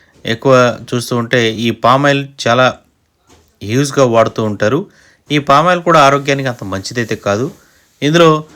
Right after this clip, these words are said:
ఎక్కువ ఫ్యాటీ అనేది ఉంటుంది. So దీనివల్ల గుండె జబ్బులు అనేవి తొందరగా సోకుతాయి.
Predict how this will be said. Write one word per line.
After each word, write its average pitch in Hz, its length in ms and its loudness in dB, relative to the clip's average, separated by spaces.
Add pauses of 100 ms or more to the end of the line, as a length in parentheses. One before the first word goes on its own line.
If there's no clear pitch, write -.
(300)
ఎక్కువ 127 280 0
ఫ్యాటీ 156 460 0 (180)
అనేది 131 520 -2 (440)
ఉంటుంది. 123 540 -4 (200)
So 151 80 2
దీనివల్ల 139 540 2 (420)
గుండె 123 280 0
జబ్బులు 165 240 2
అనేవి 151 420 0 (140)
తొందరగా 127 720 2
సోకుతాయి. 113 640 -4